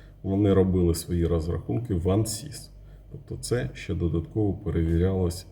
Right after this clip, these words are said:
і там. Давайте ще проглянемо три фотографії. Ось три такі гарні фотографії, де знищено трансформатор. Є керівник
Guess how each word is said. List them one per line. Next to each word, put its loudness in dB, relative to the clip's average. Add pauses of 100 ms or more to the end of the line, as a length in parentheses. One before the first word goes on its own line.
і -2
там. -8
Давайте 0
ще -2 (160)
проглянемо 4
три 0
фотографії. 0 (680)
Ось -14
три -2
такі -4 (260)
гарні 2 (160)
фотографії, -2
де 4
знищено 2 (340)
трансформатор. 2 (400)
Є 4 (580)
керівник 6